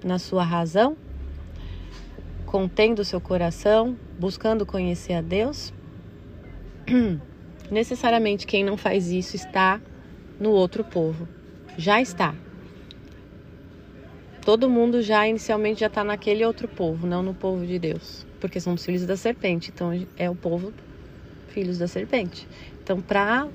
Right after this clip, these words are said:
ser povo de Deus, tem que ter atividade. Tem que ter fé viva, que é fé com obras. É, é,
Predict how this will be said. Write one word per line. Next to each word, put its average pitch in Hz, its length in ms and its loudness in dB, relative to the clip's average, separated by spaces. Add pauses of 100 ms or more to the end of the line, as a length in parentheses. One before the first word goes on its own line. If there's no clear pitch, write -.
(140)
ser 190 260 -2
povo 175 300 -2
de 214 100 -2
Deus, 196 460 2 (380)
tem 180 160 -2
que - 100 -12
ter 185 340 -4
atividade. 175 880 -2 (680)
Tem 220 180 2
que - 120 -6
ter 196 240 0
fé 202 260 0
viva, 190 440 0 (100)
que - 120 -4
é 180 60 2
fé 180 180 -4
com 190 220 -2
obras. 151 500 -4 (1120)
É, 165 300 0 (260)
é, 156 440 -2